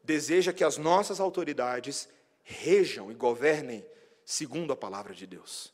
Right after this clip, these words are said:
segundo os princípios. E quando eles não estão fazendo isso, meus irmãos, cadeia neles. Sai do governo,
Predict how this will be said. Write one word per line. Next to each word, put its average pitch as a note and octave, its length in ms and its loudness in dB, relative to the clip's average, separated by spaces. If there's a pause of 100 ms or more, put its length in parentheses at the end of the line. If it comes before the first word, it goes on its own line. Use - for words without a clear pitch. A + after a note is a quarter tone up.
segundo C3 380 -6
os B2 100 -10
princípios. - 560 -14 (880)
E C3+ 60 -4
quando E3+ 220 0
eles E3 160 2
não F#3 160 -2
estão E3+ 180 -4
fazendo B2 560 -4
isso, C#3 220 -4
meus F#2+ 160 -12
irmãos, F2 480 -18 (600)
cadeia G2 520 -8
neles. - 640 -14 (960)
Sai B2+ 500 2
do C3 80 -2
governo, A2 680 -8